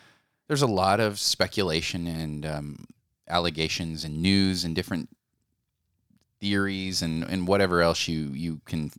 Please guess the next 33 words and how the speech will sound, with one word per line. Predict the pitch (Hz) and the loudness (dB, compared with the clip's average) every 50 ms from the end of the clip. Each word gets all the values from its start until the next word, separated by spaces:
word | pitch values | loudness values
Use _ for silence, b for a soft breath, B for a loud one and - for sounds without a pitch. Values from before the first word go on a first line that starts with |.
| - - _ | -20 -20 _
think | - - - 98 92 78 76 | -16 -6 -2 -2 0 0 0
of, | 73 71 69 | -2 -4 -4
you | 76 78 | -6 -8
can | - - 69 | -8 -8 -10
probably | - - - 90 92 90 82 80 80 | -4 0 2 2 2 2 0 -2 -4
find | - - 95 85 80 76 71 67 69 - | -2 2 2 2 2 2 -2 -6 -4 -2
somebody | - - 123 123 123 113 101 90 | 0 2 2 2 4 4 4 4
out | 78 78 76 - | 2 2 0 0
there | - 71 78 | -4 -4 -2
who's | 85 85 80 - - - B B B B B B B B B B B _ _ | -2 -2 -2 -2 -4 -6 B B B B B B B B B B B _ _
telling | - - 113 107 113 113 107 104 | -2 0 2 2 2 2 2 2
you | 98 95 92 87 | 2 2 2 2
a | |
story, | 82 - - 95 85 80 73 76 76 76 80 - - | 0 0 2 2 2 2 2 0 -2 -4 -6 -6 -2
and | 90 87 82 82 80 80 | 0 0 0 0 -2 -4
it | - 85 104 78 90 | -2 -4 -4 -2 -2
may | 85 80 85 95 | -2 0 0 0
be | 90 98 | 0 -2
true | 92 - - 107 104 110 | -4 -2 -2 -2 -2 -2
and | 110 101 95 | -2 -2 -4
it | 90 78 | -4 -4
may | 82 85 85 95 95 90 | -4 -4 -2 -2 -2 -2
not | 80 82 87 95 90 - - | -2 -2 -2 -2 -4 -4 -6
be | 80 - | -6 -6
true. | - - - 76 71 69 71 78 - b b b b b b b | -6 -6 -6 -6 -4 -4 -6 -8 -10 b b b b b b b
But | - 92 90 87 85 - | 2 4 4 4 4 2
in | 92 92 92 | -2 -2 -2
general, | 85 90 104 131 147 123 90 80 78 78 80 87 87 - 50 50 _ _ | -2 0 0 0 2 0 0 0 -2 -4 -6 -8 -12 -18 -20 _ _ _
our | - - 87 87 | -10 -4 -4 -4
world | 85 80 95 95 90 82 80 76 80 _ _ - | -2 2 2 4 4 2 2 -2 -6 _ _ -4
doesn't | - 95 90 - 92 82 - - 73 80 80 | -2 -2 -2 0 -2 -4 -6 -8 -12 -12 -8
really | 85 87 87 80 82 76 71 | -4 -2 -2 -2 -2 -4 -6
check | - - - - 80 - - - | -6 -6 -4 -4 -4 -4 -6 -18